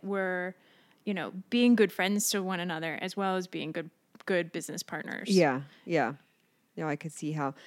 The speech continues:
Speaker 2: So the communication really helped. Is there anything else that, that stood out to you that maybe you, maybe even one of those things where you thought intuitively, like, "Oh, yeah, I know this,"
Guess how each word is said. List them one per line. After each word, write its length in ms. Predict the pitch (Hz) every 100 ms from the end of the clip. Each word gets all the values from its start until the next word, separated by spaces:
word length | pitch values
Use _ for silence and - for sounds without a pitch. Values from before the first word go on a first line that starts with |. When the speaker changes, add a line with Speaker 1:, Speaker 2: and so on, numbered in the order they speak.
| -
Speaker 2:
So 160 | - 202
the 80 | 190
communication 800 | 190 190 196 196 180 160 - 170
really 200 | 147 147
helped. 340 | 147 151 151 -
Is 80 | 147
there 100 | 170
anything 380 | 170 185 196 139
else 220 | 127 -
that, 280 | 127 - - _
that 320 | 151 131 -
stood 340 | - - 160 139
out 240 | 131 -
to 100 | -
you 260 | 143 123 123
that 320 | 123 117 - _ _ _ _ _
maybe 640 | 180 175 165 160 147 143 - _ _ _ _ _
you, 800 | - 165 165 156 151 151 147 147 160 _ _ _ _ _ _
maybe 260 | 208 269 466 440
even 180 | 277 190
one 100 | 175
of 60 |
those 140 | 165 160
things 180 | 175 151
where 80 | 170
you 120 | 160
thought 460 | - 170 160 165 -
intuitively, 880 | 185 165 - 170 170 202 196 208 220
like, 200 | 208 -
"Oh, 60 | 214
yeah, 160 | 185
I 80 | 147
know 240 | 151 147 135
this," 460 | 180 214 - -